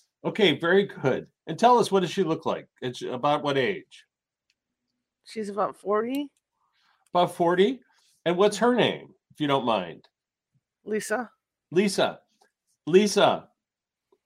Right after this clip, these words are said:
Speaker 1: what the heck took you so long? How come you're waiting for Ja-,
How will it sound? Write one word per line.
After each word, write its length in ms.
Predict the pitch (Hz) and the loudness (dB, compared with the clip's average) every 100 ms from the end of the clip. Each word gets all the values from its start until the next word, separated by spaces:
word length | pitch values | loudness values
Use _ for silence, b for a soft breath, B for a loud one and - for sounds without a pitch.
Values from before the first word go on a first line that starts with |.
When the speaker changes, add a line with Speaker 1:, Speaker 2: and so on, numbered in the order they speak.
| _ | _
Speaker 1:
what 140 | 240 269 | -4 0
the 80 | |
heck 240 | 233 240 233 | 2 2 2
took 200 | 240 240 | -2 -2
you 100 | 220 | -6
so 180 | 202 170 | 0 4
long? 280 | 139 95 95 | 4 4 4
How 140 | 190 | 4
come 220 | 190 208 | 4 -4
you're 140 | 185 185 | 0 2
waiting 360 | 190 185 190 | 2 2 0
for 160 | 151 180 | -2 -2
Ja-, 140 | 180 | 0